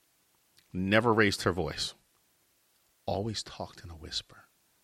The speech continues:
And the louder the room got, the softer she spoke, until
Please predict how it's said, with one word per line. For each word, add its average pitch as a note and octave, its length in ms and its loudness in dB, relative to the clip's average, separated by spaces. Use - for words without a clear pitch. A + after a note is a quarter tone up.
And F2+ 120 -10
the D#2+ 60 -8
louder E2 380 -6
the B2 100 -6
room G#2+ 280 -8
got, D2+ 340 -14
the - 80 -12
softer - 640 -2
she - 200 -8
spoke, - 460 -8
until - 220 -8